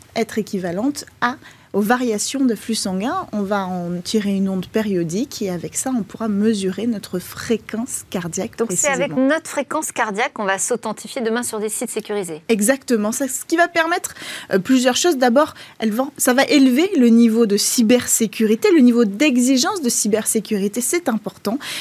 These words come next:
Speaker 1: Mais ça va aussi améliorer l'expérience, euh, utilisateur, parce qu'aujourd'hui, c'est pénible quand ça marche pas. Il y a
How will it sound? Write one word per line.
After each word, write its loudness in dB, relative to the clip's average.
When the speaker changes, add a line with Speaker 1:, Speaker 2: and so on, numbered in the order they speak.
Speaker 1:
Mais 4
ça 4
va 4
aussi 2
améliorer 4
l'expérience, 0
euh, 4
utilisateur, 4
parce -2
qu'aujourd'hui, 0
c'est 2
pénible 4
quand -4
ça -2
marche -4
pas. 2
Il 4
y 6
a 4